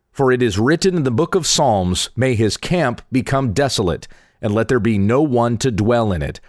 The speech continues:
and let another take his office." So one of the men who have accompanied us during all the time that the Lord Jesus went in and out among us,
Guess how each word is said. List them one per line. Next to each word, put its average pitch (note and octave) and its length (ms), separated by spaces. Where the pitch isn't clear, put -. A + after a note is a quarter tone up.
and F#2+ 420
let A#2 260
another G#2+ 600
take - 360
his C3+ 220
office." E3+ 580
So E3+ 160
one D#3+ 220
of A3 140
the F3+ 80
men G#2+ 580
who C3+ 140
have C3+ 180
accompanied G#3 540
us D3 220
during A#2+ 460
all D#3 300
the G#3+ 120
time A2 400
that G#2 140
the G#2 100
Lord C#3 240
Jesus C#3 480
went A2+ 240
in F3 240
and G#3 120
out C#3 220
among B2+ 300
us, - 220